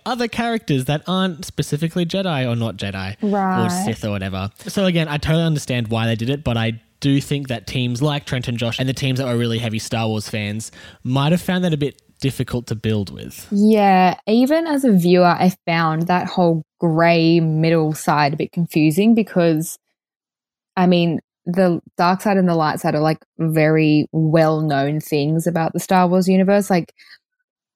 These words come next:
Speaker 2: even without, with only seeing one movie, I could tell you that dark side is probably darker, like, blacks and greys and sharper lines. And the light side is, like, the whites and blues and more round things. So when they were like,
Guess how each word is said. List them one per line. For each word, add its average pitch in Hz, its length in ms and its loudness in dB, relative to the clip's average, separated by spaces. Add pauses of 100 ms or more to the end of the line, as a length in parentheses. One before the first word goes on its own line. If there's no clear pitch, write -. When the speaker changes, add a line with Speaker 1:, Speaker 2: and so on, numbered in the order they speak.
(140)
Speaker 2:
even 208 540 4
without, 175 520 2
with 185 120 4
only 185 140 4
seeing 165 260 0
one 165 200 2
movie, 151 320 2
I 165 120 0
could 170 160 -2
tell 160 220 0
you 143 220 0
that 143 360 0
dark 202 240 2
side 180 200 2
is 170 80 -2
probably 160 720 -2
darker, 190 680 2
like, 165 240 0
blacks 190 340 2
and 175 120 0
greys 165 580 2
and 156 120 -2
sharper 156 400 -2
lines. 147 640 -2 (440)
And 156 500 0
the - 80 -4
light 196 240 4
side 165 320 0
is, 156 80 -2
like, 156 200 -2
the 170 80 0
whites 151 380 0
and 151 120 -2
blues 151 500 2
and 160 100 0
more 156 160 0
round 151 440 0
things. 240 480 2 (400)
So 220 100 4
when 220 500 2
they 208 120 2
were 208 40 2
like, 208 160 0